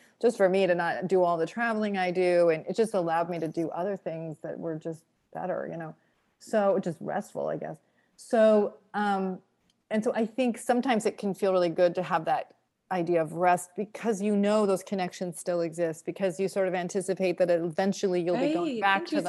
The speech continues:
Speaker 2: interesting.
Speaker 1: So you're kind of holding those in your mind rather than they just don't exist. Or, hey, I mean, so here's the paradox, and I don't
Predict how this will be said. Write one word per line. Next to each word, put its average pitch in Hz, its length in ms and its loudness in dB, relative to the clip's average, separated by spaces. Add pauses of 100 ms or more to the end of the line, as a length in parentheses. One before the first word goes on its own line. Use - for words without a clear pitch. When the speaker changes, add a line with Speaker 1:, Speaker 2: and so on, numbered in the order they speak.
Speaker 2:
interesting. 202 240 -6 (360)
Speaker 1:
So - 100 4
you're 226 200 8
kind 226 280 2
of 202 80 4
holding 220 460 4
those 185 520 4 (220)
in 190 140 2
your 175 140 -2
mind 202 420 2
rather 180 240 6
than 170 160 -2
they 170 120 2
just 165 260 -6
don't 170 240 -2
exist. 160 560 0
Or, 156 100 -4
hey, 160 200 -4 (760)
I 208 80 0
mean, 240 320 2 (680)
so 208 500 0 (2250)
here's 294 340 0
the 226 100 -4
paradox, 180 540 2
and 180 100 0
I 180 100 0
don't 175 260 -2